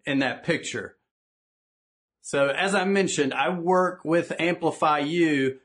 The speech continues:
with the amazing Michelle Abraham, who you may have already met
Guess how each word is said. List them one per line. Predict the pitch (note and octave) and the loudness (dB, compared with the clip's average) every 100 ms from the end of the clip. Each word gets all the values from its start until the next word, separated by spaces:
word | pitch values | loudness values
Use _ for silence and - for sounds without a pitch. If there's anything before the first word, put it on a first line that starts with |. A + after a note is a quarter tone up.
| - | -8
with | C#3 D3 | -4 0
the | C#3 | 2
amazing | C#3 D#3+ F3+ E3 F3 E3 | 2 2 2 2 2 2
Michelle | D3 - E3+ D3+ C#3+ - | 0 0 2 2 2 0
Abraham, | F3+ G#3 D#3+ D3 C#3+ C#3 C#3 | 2 4 2 2 0 0 2
who | D3+ | 0
you | D3+ D3+ | 0 0
may | D3 F#3 B3 | 2 2 2
have | A3+ G#3 | 2 2
already | G3 F3 E3 - | 2 2 -4 -4
met | C#3 F#3+ F#3+ A2 - - | 0 2 2 0 -6 -16